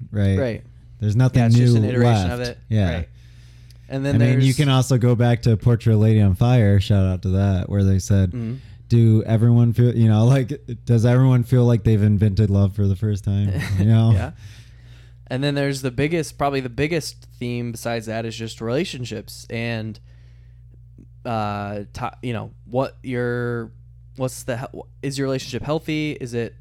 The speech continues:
Speaker 2: you know, being in a toxic relationship, things like that? Like, she has the part where she says, "Well, sometimes it's just easier to just say yes and yes and yes, and it compounds."
Speaker 1: Yeah.
Speaker 2: And, like, it's a critique of that 'cause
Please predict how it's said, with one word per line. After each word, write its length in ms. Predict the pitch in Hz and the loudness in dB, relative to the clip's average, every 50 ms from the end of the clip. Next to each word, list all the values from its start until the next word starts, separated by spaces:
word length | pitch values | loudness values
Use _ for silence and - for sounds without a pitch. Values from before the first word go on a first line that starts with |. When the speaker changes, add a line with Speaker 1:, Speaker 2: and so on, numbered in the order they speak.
| - - | -18 -14
Speaker 2:
you 80 | 117 | -10
know, 240 | 120 113 113 113 113 - - - - - - - - | -10 -8 -10 -10 -12 -16 -20 -20 -20 -20 -20 -16 -10
being 200 | - 131 127 123 | -8 -6 -6 -6
in 100 | 123 120 | -6 -8
a 40 | 120 | -8
toxic 420 | 113 - 147 139 135 - - - - | -8 -8 -8 -8 -8 -10 -12 -12 -8
relationship, 460 | 135 135 139 120 135 123 - 139 - | -8 -8 -8 -8 -10 -10 -12 -10 -10
things 200 | - 127 127 117 | -10 -10 -10 -10
like 180 | 120 113 - - | -10 -10 -10 -8
that? 300 | 127 123 123 123 - - | -6 -6 -6 -6 -6 -8
Like, 280 | 117 110 110 110 - - - - - - - - | -10 -10 -10 -12 -16 -20 -20 -20 -20 -20 -20 -16
she 140 | - - | -10 -8
has 140 | 127 120 107 | -8 -8 -8
the 80 | 113 113 | -10 -10
part 200 | 120 127 120 117 | -8 -6 -6 -6
where 80 | 117 | -6
she 80 | 113 - | -8 -10
says, 220 | - 117 110 104 | -10 -10 -10 -10
"Well, 120 | 113 113 110 | -10 -12 -12
sometimes 340 | - - 131 127 127 123 117 | -12 -10 -10 -8 -8 -8 -10
it's 80 | 120 120 | -12 -14
just 160 | 120 - - | -14 -14 -14
easier 240 | 139 139 123 127 117 | -14 -12 -10 -10 -10
to 80 | 120 | -10
just 160 | 113 - - | -10 -12 -12
say 120 | - 113 113 | -12 -10 -10
yes 320 | 117 117 117 113 117 - | -8 -8 -8 -8 -10 -12
and 100 | 117 113 | -12 -10
yes 200 | 113 113 113 - | -8 -10 -10 -10
and 60 | 113 113 | -10 -10
yes, 180 | 113 117 113 | -10 -10 -10
and 80 | - 107 | -12 -14
it 40 | 107 | -14
compounds." 640 | - 131 117 117 120 127 120 120 120 117 117 117 - - | -12 -12 -12 -12 -12 -10 -10 -10 -8 -10 -12 -12 -8 -6
Speaker 1:
Yeah. 140 | 101 92 78 - - - - - | -4 -4 -4 -6 -8 -18 -18 -14
Speaker 2:
And, 160 | 120 120 117 | -12 -10 -8
like, 340 | 113 113 113 110 104 101 98 - | -8 -8 -8 -8 -10 -12 -14 -12
it's 220 | - 127 123 - 127 | -12 -12 -10 -10 -12
a 40 | 113 | -14
critique 360 | - 120 - - 156 151 156 | -12 -12 -10 -10 -10 -8 -8
of 80 | 135 | -6
that 180 | 123 120 117 113 | -6 -6 -6 -6
'cause 460 | - 120 117 113 113 110 - - - | -8 -8 -8 -8 -8 -10 -12 -16 -18